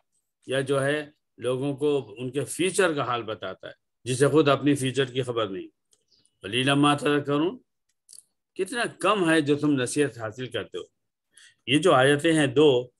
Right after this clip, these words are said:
वमा हुआ बिक़ौलि शायर, उसके बाद वला बिक़ौलि काहिन, इसके बारे में रिवायात में आता है, जिसको अल्लामा इब्न कसीर रहमतुल्लाह अलैह ने अपनी तफसीर में जिक्र किया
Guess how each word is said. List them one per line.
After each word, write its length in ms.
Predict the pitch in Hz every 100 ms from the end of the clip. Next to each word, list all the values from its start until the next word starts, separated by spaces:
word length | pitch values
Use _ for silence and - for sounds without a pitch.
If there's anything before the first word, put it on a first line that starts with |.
| -
वमा 240 | 120 147
हुआ 180 | 147 127
बिक़ौलि 420 | 117 110 135 117
शायर, 480 | 110 113 110 120 143 _ _ _ -
उसके 220 | 120 -
बाद 200 | 135 139
वला 240 | 123 123 127
बिक़ौलि 460 | 117 110 127 110 101
काहिन, 460 | 113 113 120 160 _ _ _ _
इसके 260 | 120 117 151
बारे 280 | 135 117 110
में 240 | 123 185 _ _ - _ -
रिवायात 520 | 123 120 131 139 147
में 80 | 135
आता 280 | 117 120 110
है, 180 | 139 196 _ _ _
जिसको 320 | 107 123 -
अल्लामा 360 | 131 120 127 135
इब्न 220 | 131 135
कसीर 380 | 127 120 139 143
रहमतुल्लाह 440 | 131 120 131 127
अलैह 180 | 117 117
ने 100 | 131
अपनी 280 | 127 117 131
तफसीर 360 | 113 113 - 143
में 80 | 131
जिक्र 320 | 107 110 147
किया 260 | 117 104